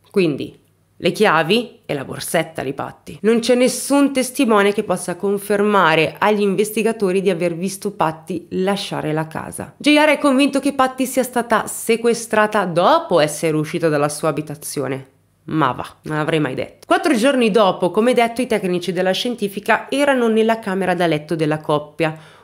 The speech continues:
uno degli ultimi posti in cui Patty è stata vista prima di scomparire.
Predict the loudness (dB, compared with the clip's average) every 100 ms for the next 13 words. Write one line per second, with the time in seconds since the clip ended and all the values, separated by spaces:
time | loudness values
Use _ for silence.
0 | -2 2 4 4 2 0 0 -2 0 0
1 | 2 0 2 2 2 -2 -2 -2 -2 -2
2 | -2 -4 -6 -6 -2 -2 0 -2 0 -2
3 | -2 -2 -4 -2 -2 -2 -4 0 0 2
4 | 2 2 2 0 -4